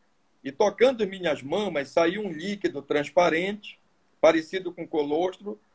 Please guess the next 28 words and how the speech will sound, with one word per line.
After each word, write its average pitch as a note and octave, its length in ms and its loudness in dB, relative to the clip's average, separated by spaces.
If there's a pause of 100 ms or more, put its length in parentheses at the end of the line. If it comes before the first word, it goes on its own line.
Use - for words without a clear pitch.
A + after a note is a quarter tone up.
(120)
só F#3+ 200 4
que G#3+ 120 -10
sem C4+ 240 -2
cheiro. F3 420 2
Depois D#3 360 -2
foi G3 120 -2
ficando F3+ 340 0
amarelo. D3 540 0 (480)
Voltei F#3+ 340 4
a F3+ 80 6
falar E3 340 -2
com C#3 100 -16
o B2+ 40 -10
médico, F#3 520 -4
ele D3+ 140 -10
disse E3 240 -10
que D#3 60 -4
era C#3 140 0
normal. D#3+ 720 -2 (380)
Fiz A3 160 -10
todos G#3 380 -2
os D#3+ 120 -6
exames, D3+ 580 -2
além D3+ 300 0
dos C#3+ 360 -8 (360)
exames C#3 360 -2
de C3 100 -6
tireoide, D#3+ 840 4